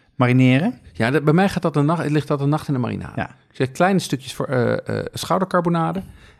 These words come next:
Speaker 2: En, eh, die leg ik een nacht in de marinade.
Speaker 1: En, eh, je zei net, eh, eh, mak-, even bijvoorbeeld kip, eh, ayam in de
Speaker 2: Ja.
Speaker 1: pan.
Speaker 2: Ja.
Speaker 1: En wat voor soort marinade gebruik je dan, eh, daarvoor?
Speaker 2: Ja, dan is de, de basis is dan hetzelfde. Eh,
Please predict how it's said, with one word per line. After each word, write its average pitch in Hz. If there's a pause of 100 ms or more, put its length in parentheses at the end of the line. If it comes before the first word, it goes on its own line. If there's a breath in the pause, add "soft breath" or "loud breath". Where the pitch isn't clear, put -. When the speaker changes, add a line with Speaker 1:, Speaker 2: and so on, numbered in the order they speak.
Speaker 2:
En, 127 (140)
eh, 113
die 135
leg 131
ik -
een 110
nacht 110
in 98
de 95
marinade. 92 (420)
Speaker 1:
En, 147
eh, 135
je 135
zei 143
net, 139
eh, 110
eh, 101
mak-, 123
even 107
bijvoorbeeld 95
kip, -
eh, 87
ayam 85
in 90
de 82
Speaker 2:
Ja. -
Speaker 1:
pan. 165 (280 loud breath)
Speaker 2:
Ja. 139
Speaker 1:
En 110
wat 156
voor 143
soort 135
marinade 135
gebruik 131
je -
dan, 95
eh, 92
daarvoor? 98 (140)
Speaker 2:
Ja, 123
dan 131
is 131
de, 120
de 123
basis 151
is 135
dan 123
hetzelfde. 117
Eh, 107